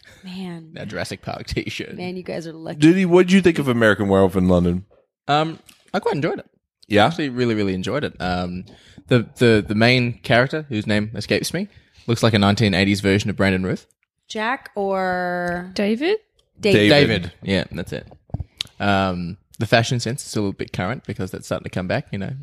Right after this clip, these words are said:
Speaker 1: Yeah.
Speaker 2: Puffy jackets.
Speaker 1: Mm-hmm.
Speaker 4: That's true.
Speaker 2: Um, but also noticed, like, a couple of the side characters were f-, familiar from other films. So, like, I think it's the young guy in the pub who plays darts and who never misses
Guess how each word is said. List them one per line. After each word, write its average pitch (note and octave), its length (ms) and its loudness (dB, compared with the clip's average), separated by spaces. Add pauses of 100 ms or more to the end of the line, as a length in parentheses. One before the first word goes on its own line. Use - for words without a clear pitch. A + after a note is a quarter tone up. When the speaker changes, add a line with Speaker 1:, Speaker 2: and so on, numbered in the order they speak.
Speaker 1:
Yeah. G3 380 4 (720)
Speaker 2:
Puffy A2 220 2
jackets. G#2 360 -2 (200)
Speaker 1:
Mm-hmm. G3 540 -4 (140)
Speaker 4:
That's B3 220 -14
true. A3+ 300 -12 (840)
Speaker 2:
Um, A2 540 4
but B2 100 4
also D#3 220 4
noticed, C#3 320 4
like, A2 260 2
a A2+ 40 -2
couple A2+ 340 2
of G2 240 -4
the G#2+ 100 -2
side G2+ 400 2
characters C3 420 -2
were C3+ 40 -6
f-, - 160 -10 (340)
familiar G#2 300 -2
from A2+ 100 -8
other G2 160 0
films. B2+ 320 -6 (360)
So, - 120 -2
like, A2 220 6
I A2 40 2
think A#2 160 2
it's A2 120 -4
the A2+ 80 2
young G#2+ 280 4
guy G2+ 200 6
in F#2+ 60 2
the G2 60 -2
pub G2 200 0
who G#2+ 80 0
plays G2+ 240 -2
darts G#2 320 0
and G#2+ 80 -6
who G#2+ 80 -2
never G#2 260 -2
misses G#2 380 -4